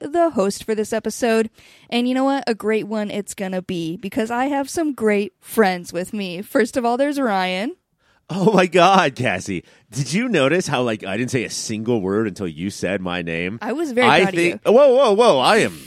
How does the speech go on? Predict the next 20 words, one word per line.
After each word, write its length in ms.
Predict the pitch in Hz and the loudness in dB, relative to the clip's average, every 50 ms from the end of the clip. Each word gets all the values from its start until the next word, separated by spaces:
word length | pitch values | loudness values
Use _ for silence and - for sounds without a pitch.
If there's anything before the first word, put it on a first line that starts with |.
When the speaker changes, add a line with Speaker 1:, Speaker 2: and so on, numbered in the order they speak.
| - - - | -20 -18 -18
Speaker 2:
<laughs> 200 | 220 - - - | -18 -18 -18 -12
talking 460 | - - 202 220 185 - 175 156 135 | -2 2 2 2 2 2 0 0 0
right 120 | 127 117 | 0 0
now, 140 | 113 113 117 | 0 0 -2
Cassie. 340 | - 127 135 170 143 190 170 | 0 0 0 2 2 0 2
<laughs> 40 | - | 2
I 60 | 247 | 2
don't 180 | 240 277 247 214 | 4 4 4 4
know 160 | 262 - 202 | 4 4 4
what 240 | 240 247 254 240 - | 0 0 -2 0 0
you 80 | 277 262 | 0 -2
think 300 | - 240 247 - - - | 0 -2 -4 -4 -2 -4
you're 80 | 240 | -4
doing, 340 | 220 - 220 202 175 143 254 | -2 0 0 2 2 2 2
Speaker 1:
Ugh. 300 | 247 240 214 202 254 214 - 156 | 2 0 -2 -4 -6 0 2 4
Speaker 2:
but 100 | 170 185 | 4 4
it's 140 | 185 143 | 2 4
Ryan 320 | 151 160 170 165 147 131 120 | 4 4 6 6 4 2 0
time 240 | 120 117 104 95 95 | 0 0 0 0 0
now. 240 | 92 90 87 87 | -2 -2 -2 -4